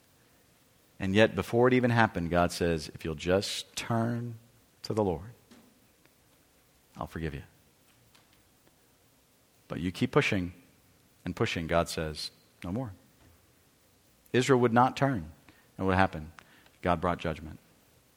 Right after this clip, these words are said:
God brought the Assyrian army. God wiped them out. They, they, they saw their families murdered. They saw their, their livestock. They saw their homes destroyed. They saw their country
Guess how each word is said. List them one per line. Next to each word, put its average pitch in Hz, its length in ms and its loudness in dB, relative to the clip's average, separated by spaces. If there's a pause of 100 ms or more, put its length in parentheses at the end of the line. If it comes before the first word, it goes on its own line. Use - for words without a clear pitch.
(240)
God 107 200 8
brought 117 220 10
the 107 100 2
Assyrian 101 400 0
army. 87 300 -6 (420)
God 113 260 12
wiped 117 220 10
them 113 120 2
out. 95 380 2
They, 110 120 6
they, 117 200 10
they 117 220 6
saw 127 300 10
their 113 120 6
families 127 500 4
murdered. 107 480 4 (680)
They 127 80 12
saw 131 320 12
their, 117 240 10
their 110 200 8
livestock. 113 680 8
They 120 100 6
saw 135 260 8
their 113 160 6
homes 135 340 2
destroyed. 117 460 4
They 120 100 6
saw 131 180 8
their 117 160 6
country 131 540 2